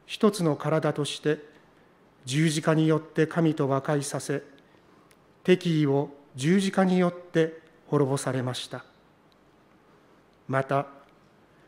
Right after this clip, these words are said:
キリストは来て、遠くにいたあなた方に平和を、また近くにいた人々にも平和を、福音として伝えられました。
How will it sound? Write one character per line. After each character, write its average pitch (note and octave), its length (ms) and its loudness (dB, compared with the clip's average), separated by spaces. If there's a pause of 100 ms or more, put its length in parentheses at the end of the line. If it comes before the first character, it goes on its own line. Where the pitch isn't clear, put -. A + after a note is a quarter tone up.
(220)
キ D3+ 140 0
リ D#3 120 2
ス D#3 120 -4
ト D#3 120 2
は D#3+ 160 4
来 - 120 -12
て、 D3+ 220 -2 (920)
遠 G#3+ 260 8
く G#3+ 140 4
に F3+ 160 4
い D3+ 40 -4
た C#3+ 400 -2
あ D3+ 80 4
な E3 100 4
た E3 120 2
方 D#3+ 240 2
に D#3 160 4
平 E3 280 2
和 D#3+ 120 2
を、 D#3 280 -2 (880)
ま D#3 160 4
た D#3+ 260 2 (200)
近 - 300 0
く G#3+ 100 0
に E3 180 4
い D3+ 40 0
た D#3 160 0
人 E3+ 240 -2
々 D#3 200 0
に C#3 120 2
も B2 140 -2
平 C#3 280 2
和 C3 140 0
を、 C3+ 240 -4 (640)
福 - 320 6
音 G3+ 160 8
と F3+ 140 2
し - 120 -4
て F3+ 120 4
伝 D#3+ 320 2
え D#3 40 4
ら D3+ 100 2
れ D3 100 2
ま C#3 120 -2
し - 140 -12
た。 - 140 -12